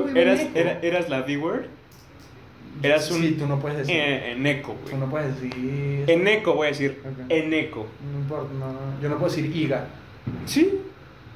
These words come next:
Speaker 1: Bueno, X.
Speaker 2: <laughs>
Speaker 1: Eh,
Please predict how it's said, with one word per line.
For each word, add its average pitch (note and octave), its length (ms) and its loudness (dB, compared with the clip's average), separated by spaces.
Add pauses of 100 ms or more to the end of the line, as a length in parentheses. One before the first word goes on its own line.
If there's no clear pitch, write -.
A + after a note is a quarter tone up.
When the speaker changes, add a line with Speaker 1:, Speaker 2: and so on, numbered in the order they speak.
(1000)
Speaker 1:
Bueno, C#3 220 0 (100)
X. - 140 -4 (300)
Speaker 2:
<laughs> B3+ 680 4 (160)
Speaker 1:
Eh, D3+ 880 -4